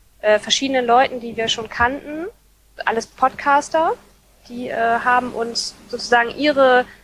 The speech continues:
Tipps und ihre Erfahrungen, die sie gemacht haben, weitergegeben. Also wir haben dann erzählt, was wir machen wollen und, ähm, ja, so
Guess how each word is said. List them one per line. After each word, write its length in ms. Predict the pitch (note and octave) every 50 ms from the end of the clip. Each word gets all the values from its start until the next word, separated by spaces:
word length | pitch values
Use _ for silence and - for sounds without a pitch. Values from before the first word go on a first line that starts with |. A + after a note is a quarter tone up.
| _ _ _ -
Tipps 280 | - D#4+ E4 - -
und 80 | C4 A#3
ihre 180 | B3+ C#4+ C#4
Erfahrungen, 880 | B3+ - A#3 - - C4 C#4 C#4+ D4 C#4 A#3 A#3 A#3+ C4 C#4 D4 D4 -
die 100 | - A#3
sie 120 | A3 B3
gemacht 400 | - A#3 A#3 A#3+ C4+ - - -
haben, 420 | - A3 G#3 G#3 G#3 G#3+ A3+ B3+ C#4 - _ _ _ _ _ _ _ - -
weitergegeben. 640 | A#3 B3 A#3+ B3 A3 G3+ F#3+ F3+ F3 F3+ F3 F3 F#3
Also 160 | F#3+ F#3+ F#3+
wir 100 | G#3 G3+
haben 120 | G#3+ G#3+ G#3+
dann 200 | G#3+ G#3+ G3+ -
erzählt, 320 | - - - - B3+ B3
was 140 | - G#3+ -
wir 60 | A3+
machen 300 | A3 C4 D4+ - D4 C4+
wollen 440 | B3 B3+ B3 B3 A#3+ A#3+ A#3+ A#3 A3+
und, 440 | - G4+ G#4 - G#3 G#3 - - - _ _ _ _ _ _ _ _ _ _ _ _ _ _ _ _ _ _
ähm, 380 | G#3+ G3+ G3+ G#3 G3+ G3+ G3+ G3+ G3+ - - - G#3 - -
ja, 220 | G3+ F3+ E3 F3
so 300 | F3 F#3+ F#3+ F#3+ G3 F#3+